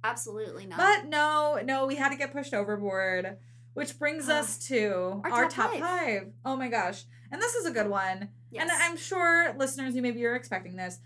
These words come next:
Speaker 2: This is the top five reasons that Upton is out of Reed's league and Reed does not deserve him.
Speaker 1: Yeah, because she really, she slut shames him quite a bit and tries to bring him down often,
Speaker 2: Yeah.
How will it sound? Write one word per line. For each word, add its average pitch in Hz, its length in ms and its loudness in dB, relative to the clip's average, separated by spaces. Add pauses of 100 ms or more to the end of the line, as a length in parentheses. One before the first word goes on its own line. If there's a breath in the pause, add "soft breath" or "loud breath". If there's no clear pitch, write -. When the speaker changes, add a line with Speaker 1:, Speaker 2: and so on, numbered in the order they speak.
(120 loud breath)
Speaker 2:
This 415 200 -2
is - 100 -10
the 320 120 -4
top - 440 -2
five 269 320 0
reasons 233 540 -6
that - 220 -2
Upton 269 300 -4
is 277 180 -8
out 220 180 0
of 220 160 -6
Reed's 226 260 -8
league 220 420 -6
and 220 160 -6
Reed 226 220 -8
does 202 220 -4
not 190 180 -4
deserve 180 320 -10
him. - 140 -18 (520 loud breath)
Speaker 1:
Yeah, 240 480 -2
because 285 320 -4
she - 260 -2
really, 294 460 -4
she 294 440 -4 (300)
slut 220 360 -4
shames 240 400 -6
him 226 160 -8
quite 233 200 -4
a 220 40 -4
bit 226 560 -2
and 254 480 -6 (400)
tries 349 260 -4
to 285 80 -8
bring 254 160 -8
him 214 140 -8
down 220 340 -2
often, - 140 -2
Speaker 2:
Yeah. 523 400 4